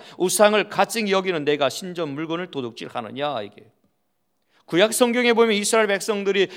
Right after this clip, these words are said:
우상에 빠져서 얼마나 성적으로 타락했는지를 알 수 있습니다. 그들은 가늠하지 말라 하면서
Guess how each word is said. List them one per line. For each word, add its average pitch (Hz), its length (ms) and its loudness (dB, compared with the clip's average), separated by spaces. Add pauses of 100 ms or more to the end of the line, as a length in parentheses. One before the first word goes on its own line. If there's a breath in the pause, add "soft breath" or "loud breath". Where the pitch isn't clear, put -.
우상에 214 500 0
빠져서 214 840 4 (180 loud breath)
얼마나 233 640 4
성적으로 214 640 0
타락했는지를 233 1000 0
알 165 180 4
수 170 100 -6
있습니다. 113 480 -10 (960 soft breath)
그들은 170 720 -2
가늠하지 247 600 4
말라 226 320 8
하면서 208 520 2